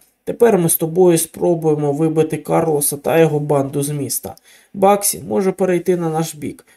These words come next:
або повернеться до Карлоса. Мені начхати, що він буде робити.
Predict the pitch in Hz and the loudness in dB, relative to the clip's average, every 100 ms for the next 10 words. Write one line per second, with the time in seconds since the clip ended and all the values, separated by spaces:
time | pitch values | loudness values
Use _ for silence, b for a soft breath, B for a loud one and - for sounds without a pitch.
0 | b - - - 170 170 175 165 170 165 | b -2 0 0 0 0 0 0 -2 -2
1 | 151 175 - 123 - 85 - - b b | -2 -2 0 -2 -2 -8 -10 -14 b b
2 | b - 214 190 165 - 202 185 139 - | b 0 2 4 2 0 2 2 0 -2
3 | 170 160 151 151 156 156 160 151 113 - | -2 0 -2 -4 -2 0 0 0 -6 -6
4 | - | -14